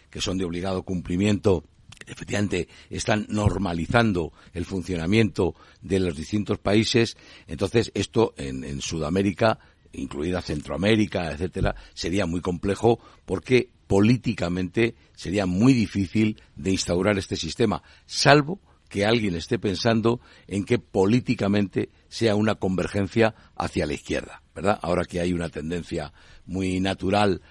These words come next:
hacia la izquierda, eh, bueno, pues ahora con Lula en Brasil, eh, con, eh, Perú, etcétera, eh, sea una convergencia que, utilizando el argumento, y perdón por la expresión,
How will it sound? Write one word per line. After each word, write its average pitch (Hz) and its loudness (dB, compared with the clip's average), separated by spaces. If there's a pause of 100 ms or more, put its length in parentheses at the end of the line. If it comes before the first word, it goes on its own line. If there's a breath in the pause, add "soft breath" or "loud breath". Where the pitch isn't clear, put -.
(140)
hacia 110 2
la 117 2
izquierda, 131 2
eh, 80 -4
bueno, 87 2
pues 78 -8
ahora 92 -2 (200 soft breath)
con 87 0
Lula 95 4
en 90 0
Brasil, 147 2 (260 loud breath)
eh, 131 2
con, 82 -4
eh, 78 -6
Perú, 139 6
etcétera, 127 0 (280 loud breath)
eh, 101 -2
sea 110 2
una 113 4
convergencia 123 0 (380 soft breath)
que, 104 -2 (560 soft breath)
utilizando 143 2
el 110 0
argumento, 110 2
y 80 0
perdón 80 -6
por 92 -6
la 90 -2
expresión, 95 -4